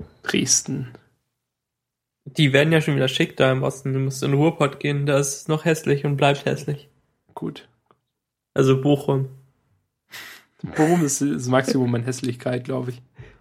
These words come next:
Speaker 2: Ja, ist echt so.
Speaker 1: Ja. Aber da kann ich wenigstens in Ruhe Herbert Grönemeyer hören.
Speaker 2: <laughs> Als ich vor ein paar Wochen,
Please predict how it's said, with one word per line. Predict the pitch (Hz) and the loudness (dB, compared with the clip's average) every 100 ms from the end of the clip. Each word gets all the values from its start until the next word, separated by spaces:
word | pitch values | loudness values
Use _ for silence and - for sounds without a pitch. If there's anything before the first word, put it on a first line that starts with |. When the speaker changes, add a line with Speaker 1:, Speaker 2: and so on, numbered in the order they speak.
| - | 0
Speaker 2:
Ja, | 147 143 | 4 6
ist | 135 | 4
echt | - 139 - | 2 0 -4
so. | 135 131 - _ _ _ _ _ | -6 -8 -10 _ _ _ _ _
Speaker 1:
Ja. | 143 131 - _ - | -10 -10 -12 _ -2
Aber | 135 | 2
da | 139 | 4
kann | 147 175 | 4 2
ich | 143 | 2
wenigstens | 135 131 135 - 135 | 4 4 4 2 -2
in | 131 | 0
Ruhe | 123 127 131 | 2 4 4
Herbert | 127 123 123 | 2 0 0
Grönemeyer | 143 139 120 120 117 | 0 2 -2 -2 -2
hören. | 123 120 120 - _ - _ _ | -2 -4 -6 -14 _ -20 _ _
Speaker 2:
<laughs> | - - - - _ - - - - - - - - - | -12 -12 -14 -20 _ -20 -12 -10 -10 -12 -12 -8 -8 -4
Als | - 135 131 | 0 2 4
ich | 135 131 - - | 0 0 -6 -4
vor | - 139 | 2 2
ein | 135 | 4
paar | 135 | 2
Wochen, | 135 135 135 131 135 | 4 2 0 -2 -6